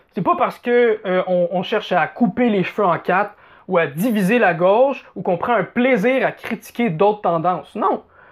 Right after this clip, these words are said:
c'est parce que si on veut mettre fin au capitalisme et à toutes ses horreurs, c'est essentiel d'avoir de la clarté politique. Et dans ma présentation, j'aimerais ça faire ressortir les points de convergence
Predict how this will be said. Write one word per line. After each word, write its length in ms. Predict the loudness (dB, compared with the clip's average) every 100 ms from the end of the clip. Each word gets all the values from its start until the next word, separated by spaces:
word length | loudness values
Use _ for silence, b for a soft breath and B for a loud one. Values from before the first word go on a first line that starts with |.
| b
c'est 120 | -6
parce 200 | -2 -2
que 100 | -2
si 220 | -6 0 2
on 100 | 2
veut 160 | 2
mettre 220 | 2 0
fin 340 | -4 -4 0 2
au 100 | 0
capitalisme 600 | -2 -4 -2 0 -2 -2
et 40 |
à 80 | -4
toutes 260 | -2 -4 -2
ses 180 | -2 0
horreurs, 440 | 0 2 0 -2 -8 b b b
c'est 220 | -16 -8
essentiel 840 | -2 -2 0 -2 0 2 4 2 -4
d'avoir 500 | -2 0 2 2 2
de 60 | -2
la 80 |
clarté 500 | -10 -6 -6 -6 -10
politique. 560 | -8 -10 -12 -18 -20 _ _ _ b b b
Et 140 | -2 0
dans 120 | 2
ma 120 | 0
présentation, 580 | 0 -2 0 -2 -2 -4
j'aimerais 280 | -4 -4 -4
ça 160 | -6
faire 240 | -2 -2 2
ressortir 760 | 0 0 -4 -4 -4 -4 -6 -6
les 160 | -6
points 260 | -4 -2 -4
de 60 | -2
convergence 720 | 0 2 0 0 0 -2